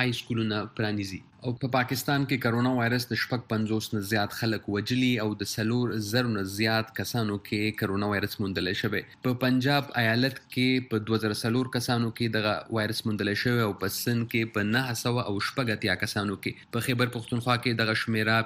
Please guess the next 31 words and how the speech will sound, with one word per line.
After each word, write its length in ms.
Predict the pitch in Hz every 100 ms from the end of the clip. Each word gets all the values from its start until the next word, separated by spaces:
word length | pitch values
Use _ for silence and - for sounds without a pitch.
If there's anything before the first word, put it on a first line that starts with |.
| -
پنځه 260 | 101 117 -
سوه 180 | 120 123
ته 80 | 120
رسېدلې 480 | 127 123 131 107
او 80 | 113 104
بلوچستان 720 | 107 104 - 107 - 131 131
کې 320 | 123 104 113
شل 180 | - 151 117
کسان 360 | 110 117 117 113 107
په 80 | 107
کرونا 280 | 104 110 107
اخته 200 | - 110
شوي 220 | 117 98 95
دي. 60 | - - -
اسلام 300 | 117 120 120
آباد 240 | 120 127 127
کې 260 | 123 117 110 127
درې 120 | 139 135
اتیا 260 | 131 135 139
او 360 | 139 - 107 104
په 80 | 113
ګلګت 400 | 110 107 135 139 -
بلتستان 580 | 107 107 - 127 120 120 -
کې 320 | 123 120 113
دوه 140 | 117 117
سوه 220 | 104 101
یولس 480 | 104 135 127 123 -
او 100 | 107 104 107
په 80 | 98
آزاد 280 | 107 117 113 107
جموں 180 | 98